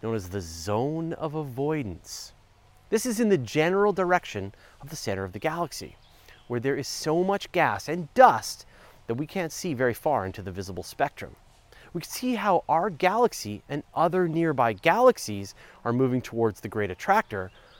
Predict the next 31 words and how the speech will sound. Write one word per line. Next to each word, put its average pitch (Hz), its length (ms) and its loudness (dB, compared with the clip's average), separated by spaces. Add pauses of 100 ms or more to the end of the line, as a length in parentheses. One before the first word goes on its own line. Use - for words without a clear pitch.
(100)
so - 220 -12
something 151 640 -4
must 110 240 -4
be 117 100 -12
causing 165 560 -6
things 98 320 -10
to 127 100 -10
go 98 400 -4 (500)
in 131 100 -6
that 101 180 -6
direction. 147 480 -4 (960)
That 208 180 2
means 160 600 4
either 202 320 -2
there 175 160 2
must 165 440 0
be 247 100 -4
something 175 580 -2
massive 196 420 0
over 90 220 0
there, 90 320 -4 (540)
or 139 100 2
it's - 120 -6
due 139 300 0
to 196 80 -4
something 120 480 -4
even 156 320 -2
more 135 220 0
strange 104 760 -6 (320)
and 98 140 -10
fantastic. - 720 -6